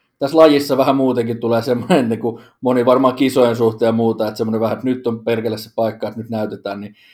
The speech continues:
sit jotenkin kun ottaa tommosen asenteen, niin mä pääsin sit, mulla oli aika hyvät pisteet itse asiassa sit, kun mä pääsin sisälle, että mä vedin sen aika sillä all in sen viimeisen kerran, niin,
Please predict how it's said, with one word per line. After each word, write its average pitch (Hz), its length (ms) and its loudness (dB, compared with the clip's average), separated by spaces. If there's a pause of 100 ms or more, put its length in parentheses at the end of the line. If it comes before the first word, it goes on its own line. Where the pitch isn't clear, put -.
(240)
sit 127 220 -2
jotenkin 131 340 0
kun 127 180 -2
ottaa 123 180 0
tommosen 127 360 0
asenteen, 113 520 0
niin 107 200 -12
mä 110 140 -8
pääsin 117 280 -2
sit, 113 180 -10
mulla 113 180 -4
oli 113 120 -2
aika 113 180 -4
hyvät 113 340 -8
pisteet 95 380 -14
itse 98 180 -18
asiassa 101 180 -16
sit, - 80 -20
kun 98 140 -16
mä - 40 -20
pääsin 95 260 -12
sisälle, 98 260 -20
että 98 160 -20
mä 98 60 -20
vedin 117 180 -8
sen 127 140 0
aika 117 180 2
sillä 113 220 -6
all 104 300 -10
in 98 160 -16
sen 101 140 -20
viimeisen 95 360 -20
kerran, 85 360 -20
niin, 76 100 -20